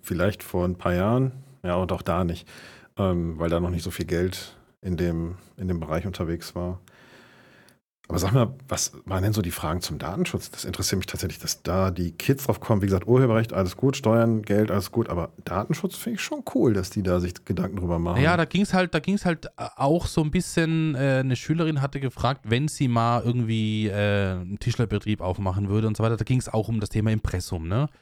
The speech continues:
Speaker 2: Was
Speaker 1: Mhm.
Speaker 2: muss alles in einem Impressum drinstehen? Was darf ich auf meiner Homepage verwenden? Äh, und so ganz allgemeine Sachen. Ich hab dann, äh, gesagt, dass Datenschutz ist natürlich ein wichtiges Thema. Ich hab aber auch immer gesagt,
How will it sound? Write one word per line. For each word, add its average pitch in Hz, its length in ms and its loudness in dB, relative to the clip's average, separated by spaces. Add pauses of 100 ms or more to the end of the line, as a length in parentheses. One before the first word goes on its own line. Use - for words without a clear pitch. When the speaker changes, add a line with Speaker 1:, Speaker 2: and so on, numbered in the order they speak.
(200)
Speaker 2:
Was 113 200 4
Speaker 1:
Mhm. 113 80 4
Speaker 2:
muss 110 100 2
alles 104 240 0
in 107 140 2
einem 107 140 4
Impressum 98 440 -2
drinstehen? 90 480 -6
Was 104 260 -2
darf 107 200 0
ich 104 140 0
auf 95 80 0
meiner 101 280 2
Homepage 95 400 -2
verwenden? 87 460 -8 (480)
Äh, 107 240 4
und 107 220 -2
so 120 100 2
ganz 127 300 2
allgemeine 113 520 4
Sachen. 87 460 -4
Ich - 160 -2
hab - 140 0
dann, 156 220 0 (420)
äh, 131 240 4 (160)
gesagt, 127 420 2 (180)
dass 117 200 0 (100)
Datenschutz 147 400 2
ist 139 60 4
natürlich 127 260 2
ein 120 80 4
wichtiges 131 300 2
Thema. 143 320 2
Ich 113 120 0
hab 127 120 2
aber 120 160 0
auch 117 160 -2
immer 131 120 0
gesagt, 120 320 0